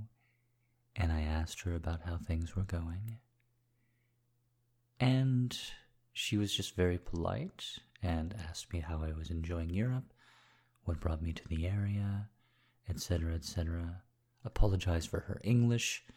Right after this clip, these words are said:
You know the drill. And I just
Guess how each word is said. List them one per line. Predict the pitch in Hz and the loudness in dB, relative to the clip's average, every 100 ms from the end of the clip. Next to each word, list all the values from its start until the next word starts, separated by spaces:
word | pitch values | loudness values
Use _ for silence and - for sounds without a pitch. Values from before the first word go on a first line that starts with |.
| - _ _ | -20 _ _
You | 104 107 107 | 6 10 10
know | 85 - | 8 4
the | - | -4
drill. | - - - - - _ _ _ _ _ _ _ _ _ _ _ _ _ _ _ _ _ _ _ _ _ _ _ _ _ _ _ _ _ - | -8 -8 -6 -8 -10 _ _ _ _ _ _ _ _ _ _ _ _ _ _ _ _ _ _ _ _ _ _ _ _ _ _ _ _ _ -4
And | 82 | 0
I | 82 76 | 0 0
just | - 90 82 92 - - - | -2 0 0 -2 -8 -12 -14